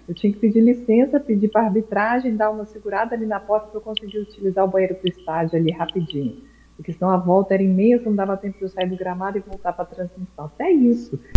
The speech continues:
Pequenos detalhes, assim, que a gente enfrenta no dia a dia, fora, claro, é, o machismo, aquelas piadinhas dos colegas ali ao lado, né? Os <laughs> colegas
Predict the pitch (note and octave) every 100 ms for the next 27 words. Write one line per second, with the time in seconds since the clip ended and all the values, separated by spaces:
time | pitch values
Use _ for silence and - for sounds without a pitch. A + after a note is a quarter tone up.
0 | - - F#3+ G#3 A#3 B3+ A#3 A3+ A3+ G3
1 | G3+ G3 F#3 F3 - F#3+ G3 F#3 F3 -
2 | F3+ - E3+ E3 E3 E3+ E3 E3+ E3+ F3
3 | A3+ - F#3 F3 F3+ A3 D#4 - - _
4 | - D3+ D3+ D#3+ F3+ F3+ - _ _ D3+
5 | D#3 E3 G3+ A3 - G#3 A3 G#3 E3+ E3+
6 | E3 E3+ E3+ E3+ - F3 E3 D3+ F#3 F#3
7 | E3 - - - F3 D#3 E3+ F#3 E3 D#3+
8 | D#3+ D#3 D#3 D3+ C#3 F3 F#3 E3 D3+ D3
9 | D#3+ F#3+ F3+ - - _ _ D3 - G#3
10 | G3 F3 - E3 D#3